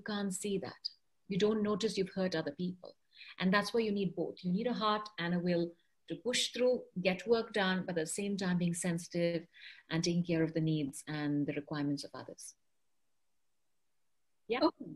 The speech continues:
Speaker 2: So, so someone says, uh, Minu says, "When we send negative thoughts to a loved one,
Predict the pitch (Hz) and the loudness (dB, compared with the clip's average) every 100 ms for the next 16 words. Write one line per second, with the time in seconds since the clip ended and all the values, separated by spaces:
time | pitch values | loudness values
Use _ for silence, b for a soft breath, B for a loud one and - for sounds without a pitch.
0 | - - - 247 247 247 254 254 254 _ | -16 -8 0 4 6 6 4 2 -6 _
1 | _ _ _ _ _ _ _ _ _ _ | _ _ _ _ _ _ _ _ _ _
2 | _ - 269 277 427 359 - 202 165 180 | _ 4 6 8 8 8 6 4 2 0
3 | - 160 156 156 156 - - 208 277 247 | -2 0 2 2 0 -6 -2 8 10 10
4 | 220 160 156 170 208 262 320 320 294 220 | 6 2 0 0 4 6 8 10 8 8
5 | 196 233 247 - 202 202 - 196 185 175 | 6 4 2 0 -2 -2 -2 2 2 4
6 | 175 170 156 151 - | 2 0 2 2 2